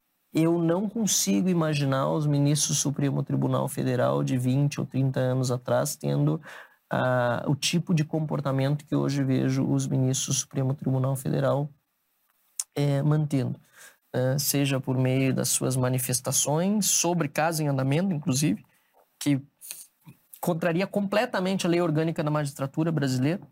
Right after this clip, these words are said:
né? Que não permite que você trate de casos, eh, eh, eh, em andamento sobre qual você eventualmente pode vir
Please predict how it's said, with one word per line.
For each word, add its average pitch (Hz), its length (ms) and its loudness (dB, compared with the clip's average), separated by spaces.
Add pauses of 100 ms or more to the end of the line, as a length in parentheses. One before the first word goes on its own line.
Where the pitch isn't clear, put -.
(180)
né? 147 100 -2
Que - 120 -8
não 143 100 -2
permite 156 540 0
que 147 100 -6
você 143 380 0 (460)
trate 160 500 -2 (320)
de 147 120 0
casos, 147 680 0
eh, 131 1120 0
eh, 139 280 0
eh, 120 100 -6
em 147 200 2
andamento 135 500 0
sobre 135 220 -4
qual 135 360 0
você 127 340 -2 (120)
eventualmente 135 760 0
pode 127 260 -2
vir 131 220 0